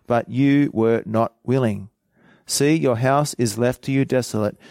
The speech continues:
and assuredly I say to you, you shall not see me until the time comes when you say, 'Blessed is he who comes in the name of the Lord.'" So there's a type of Christ. Rejected the first time,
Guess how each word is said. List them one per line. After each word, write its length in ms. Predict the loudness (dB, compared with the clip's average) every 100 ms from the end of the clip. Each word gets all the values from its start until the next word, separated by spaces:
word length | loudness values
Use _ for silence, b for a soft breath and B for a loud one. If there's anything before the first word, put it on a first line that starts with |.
| B
and 160 | -2 0
assuredly 540 | 0 2 2 2 0
I 120 | 0 -2
say 260 | 0 -2
to 100 | -2
you, 240 | -4 -4 -6 b b -2
you 160 | -2
shall 200 | 0 -2
not 280 | 0 -2 -2
see 240 | -2 0
me 240 | 0 -4 -6 b b
until 240 | -4 -2 0
the 140 | -2
time 400 | 0 0 0 -2
comes 420 | -2 -2 -2 -4
when 160 | -4 -2
you 100 | -4
say, 380 | 0 0 0 -2 b b b -2
'Blessed 400 | 0 0 0 0
is 160 | 0
he 300 | 0 0 0
who 140 | -2 -4
comes 380 | -2 -4 -4 -8
in 140 | -6
the 80 | -4
name 340 | -2 -2 -2 -6
of 140 | -10
the 100 | -8
Lord.'" 320 | -8 -6 -8 -12 _ _ _ _ _ _ _ _ _ _ _ B B B
So 160 | 0
there's 240 | 0 0 0
a 100 | -2
type 320 | 0 -2 -2
of 80 | -4
Christ. 460 | -4 -4 -6 -16 -20 _ _ B B B B B _ _ _ _ _
Rejected 520 | -4 -2 0 -2 -4
the 60 | -4
first 320 | 0 0 0
time, 420 | 2 2 0 -4